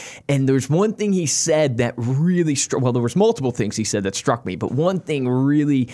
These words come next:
struck me that I think is correlated to closing, and I think it's correlated to sales, is he talked about he had started his first company and it, you know, sold and was a huge success.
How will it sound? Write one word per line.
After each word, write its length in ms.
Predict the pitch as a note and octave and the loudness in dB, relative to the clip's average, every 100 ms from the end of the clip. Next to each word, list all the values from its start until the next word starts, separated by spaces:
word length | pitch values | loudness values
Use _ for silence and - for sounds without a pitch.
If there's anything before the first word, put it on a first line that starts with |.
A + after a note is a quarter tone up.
| - | -10
struck 420 | - - D#3 C3+ | -10 0 0 0
me 140 | C#3+ | -2
that 160 | B2+ A#2 | 0 0
I 60 | A2+ | 0
think 240 | D3+ B2+ | -2 -2
is 100 | A#2+ | -2
correlated 720 | - - C#3 B2+ B2+ A#2+ A#2+ | -2 -2 0 0 0 0 -2
to 100 | - | -4
closing, 760 | - - C3 B2 B2+ C#3 C#3+ | -6 -2 0 2 0 -2 -2
and 120 | C3+ A2+ | -4 -4
I 80 | |
think 200 | G#2+ C3 | -4 -4
it's 140 | A2+ - | -4 -6
correlated 560 | - C3 B2+ A#2+ A2 | -2 -2 0 0 -2
to 80 | - | -4
sales, 560 | - - A#2+ B2 B2+ A#2+ - - - - | -4 -2 0 0 0 -4 -10 -18 -12 -2
is 160 | C3+ | 0
he 120 | F#3+ | 0
talked 380 | E3+ F3+ B3 B3+ | -2 0 0 0
about 320 | G#3+ F3 D#3 | 0 2 0
he 220 | C3 D#3+ D3+ | 0 0 0
had 180 | C3+ | 0
started 380 | - - D#3 E3 | 0 0 0 0
his 160 | C3 - | -2 -2
first 360 | - C#3+ C#3 | 0 0 0
company 520 | - B2 A2+ A2 G#2+ - | -2 -2 -2 -2 -2 -2
and 160 | B2 | 0
it, 160 | A#2 A2+ | 0 -2
you 120 | C#3 | -2
know, 80 | A#2+ | -2
sold 480 | G#2 - D3+ D3 D3+ | -2 0 2 2 2
and 80 | A#2+ | 0
was 120 | G#2+ | -2
a 40 | |
huge 460 | G#2 - G3 G3 D#3+ | -6 -4 -2 -2 -2
success. 680 | - C#3 - D3+ C3+ B2+ - | -4 -2 -2 0 0 0 -4